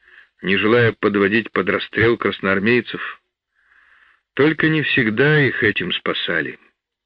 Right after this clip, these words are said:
Выходили перед рядами своих товарищей, такие гордые и прекрасные в своём молчаливом мужестве, с дрожащими губами, с горевшими гневными глазами,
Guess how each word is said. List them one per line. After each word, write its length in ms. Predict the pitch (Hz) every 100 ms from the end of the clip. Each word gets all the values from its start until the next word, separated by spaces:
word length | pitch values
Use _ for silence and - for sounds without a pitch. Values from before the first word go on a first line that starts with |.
| _ _ _ _ _ _
Выходили 760 | 95 - 107 120 131 120 101 - _
перед 220 | - 98 95
рядами 420 | 98 110 120 104
своих 320 | - 98 101
товарищей, 720 | - 98 113 110 - - 82
такие 320 | - - 98
гордые 540 | 92 98 135 131 117 120
и 40 |
прекрасные 800 | 107 107 - 113 113 - 104 101
в 60 | -
своём 300 | 95 101 101
молчаливом 680 | 101 98 - 101 110 104
мужестве, 720 | 90 101 135 117 98 - 98 - - - - -
с 100 | - 90
дрожащими 720 | 107 120 117 131 - 120 123
губами, 640 | 113 110 117 120 113 98 - - - - -
с 120 | 85 90
горевшими 680 | 107 127 135 104 127 123
гневными 640 | 113 107 113 127 107 117 117
глазами, 720 | 107 117 113 127 123 110 -